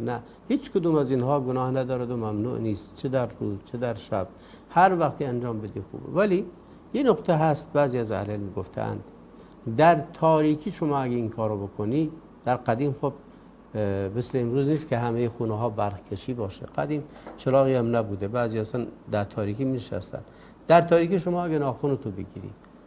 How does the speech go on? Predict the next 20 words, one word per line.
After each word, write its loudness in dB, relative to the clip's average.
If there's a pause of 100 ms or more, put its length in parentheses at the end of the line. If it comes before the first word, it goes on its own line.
(160)
یا 8
اگر 6
موهاتو 4
شونه -4
بزنی، -6
چه -2
بسا 0 (280)
همین 4
موها، 2
همین -2
ناخونایی 0
که -8
شما -6
میگیرید -6
باعث 0 (400)
مشکلاتی 4
بشه -4
براتون، -8
در 2
ظرفی 2